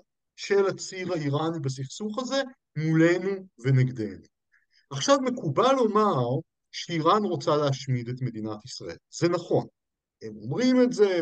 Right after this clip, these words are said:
ואני, בניגוד לכמה חוקרים אחרים, לוקח את האמירות שלהם מאוד ברצינות. אבל זה לא מספיק. כי באסטרטגיה לא מספיק לומר שאתה רוצה משהו. אתם יודעים, לפני כמה מאות שנים האפיפיור חילק את הגלובוס בין ספרד ופורטוגל.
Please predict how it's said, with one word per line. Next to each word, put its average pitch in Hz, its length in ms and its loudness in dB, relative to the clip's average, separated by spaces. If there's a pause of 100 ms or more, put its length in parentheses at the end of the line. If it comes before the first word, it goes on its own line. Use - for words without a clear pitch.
ואני, 160 420 -4
בניגוד 143 1080 -2
לכמה 156 340 0 (960)
חוקרים 170 380 -2
אחרים, 220 600 0
לוקח 190 420 0
את - 60 -4
האמירות 151 400 2
שלהם 139 300 0
מאוד 123 220 0
ברצינות. 113 680 -12 (440)
אבל 165 180 2
זה 190 100 4
לא 190 140 6
מספיק. - 480 -6 (880)
כי 175 240 -4 (260)
באסטרטגיה 147 1000 2 (220)
לא 214 140 0
מספיק 269 360 -6
לומר 180 240 2
שאתה - 160 -2
רוצה 170 300 2 (100)
משהו. - 360 -8 (800)
אתם 185 100 -2
יודעים, 185 340 2
לפני 202 380 0
כמה 196 220 0
מאות 175 300 -2
שנים 190 420 -2
האפיפיור 160 680 -2
חילק 160 320 0
את 190 100 -4
הגלובוס 147 480 0
בין 147 120 0
ספרד 135 440 -2
ופורטוגל. 127 640 -8